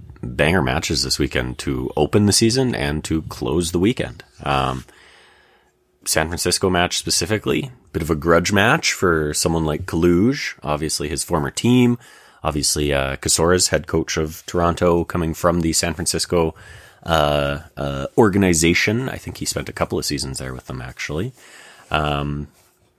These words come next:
so yeah, very, very exciting stuff, and absolutely looking forward to hopefully seeing an, an, an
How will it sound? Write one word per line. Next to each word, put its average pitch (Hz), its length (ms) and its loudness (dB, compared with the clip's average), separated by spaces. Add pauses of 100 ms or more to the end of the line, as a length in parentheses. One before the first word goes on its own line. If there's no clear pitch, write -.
(100)
so - 140 2
yeah, 113 300 4
very, 90 440 2
very 87 360 2
exciting 71 460 0
stuff, - 500 -2
and 78 440 0
absolutely 80 880 -2 (440)
looking 78 260 -6
forward 76 400 -2
to 71 400 -2 (880)
hopefully 143 420 2
seeing 135 380 2
an, 95 180 -2 (180)
an, 85 520 -6
an 62 240 -10